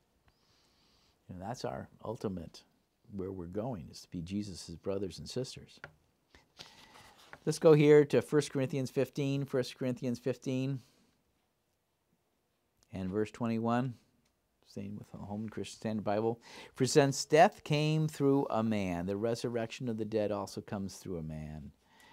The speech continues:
For as in Adam all die, so also in Christ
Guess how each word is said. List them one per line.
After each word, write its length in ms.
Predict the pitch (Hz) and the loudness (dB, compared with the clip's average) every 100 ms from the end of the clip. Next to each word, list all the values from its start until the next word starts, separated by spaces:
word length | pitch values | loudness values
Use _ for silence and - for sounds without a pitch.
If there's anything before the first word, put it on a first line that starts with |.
| _ | _
For 160 | - 120 | 2 4
as 180 | 113 | 4
in 160 | 110 110 | 0 -2
Adam 440 | 113 135 135 131 | 2 2 4 2
all 180 | 117 113 | 2 0
die, 420 | 110 117 117 120 | 0 -2 -2 -4
so 640 | 120 - 127 120 123 120 - - | -6 -6 -2 0 0 -2 -6 -6
also 460 | 110 113 - 113 | -6 -4 -6 -6
in 140 | 101 - | -6 -8
Christ 520 | - 117 95 - | -8 -6 -6 -8